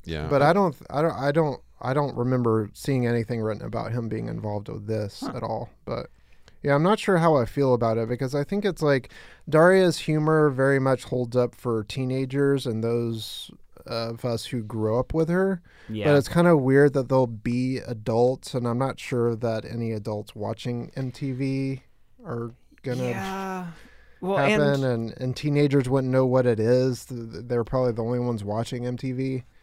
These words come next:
Speaker 3: Well, and her cynicism and her attitude really, really kinda spoke to the nineties, I feel
Speaker 2: Yeah,
Speaker 3: like.
Speaker 2: and high school and
Speaker 3: Yeah.
Speaker 2: everything.
Speaker 3: That age and that time. So
Speaker 2: And it's like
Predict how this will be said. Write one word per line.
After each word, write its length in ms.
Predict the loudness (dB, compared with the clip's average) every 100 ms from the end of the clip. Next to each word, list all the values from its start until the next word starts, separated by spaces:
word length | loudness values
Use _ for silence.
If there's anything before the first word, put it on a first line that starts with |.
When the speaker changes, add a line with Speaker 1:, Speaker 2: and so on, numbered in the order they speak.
| -14
Speaker 3:
Well, 140 | -6 -4
and 180 | -4
her 120 | -4 -4
cynicism 720 | -4 -6 -6 -6 -4 -4 -4
and 120 | -6
her 100 | -6
attitude 600 | -4 -4 -4 -10 -10 -8
really, 680 | -6 -4 -4 -6 -8 -10 -14 -20 -20 -20 -20 _ -20 -12
really 240 | -6 -4 -4
kinda 160 | -8
spoke 260 | -6 -4 -4
to 100 | -6
the 80 | -12
nineties, 540 | -12 -10 -8 -8 -8
I 100 | -8
feel 260 | -6 -4 0
Speaker 2:
Yeah, 60 |
Speaker 3:
like. 340 | 0 -2 -4 -14 _
Speaker 2:
and 200 | -8 -8
high 220 | -6 -4 -4
school 560 | -4 -4 -2 -2 -4
and 320 | -6 -10 -12 -8
Speaker 3:
Yeah. 300 | -4 -2 -2
Speaker 2:
everything. 240 | -4 -8 -12 _ -6
Speaker 3:
That 240 | -2 -2
age 360 | 0 0 0 -4
and 200 | -8 -6 -2
that 200 | -4 -6
time. 500 | -12 -12 -12 -16 -20 -20 -20 -14
So 420 | -10 -10 -10 -14 -18 -2
Speaker 2:
And 200 | 2 2
it's 160 | 2
like 460 | 4 4 2 0 -12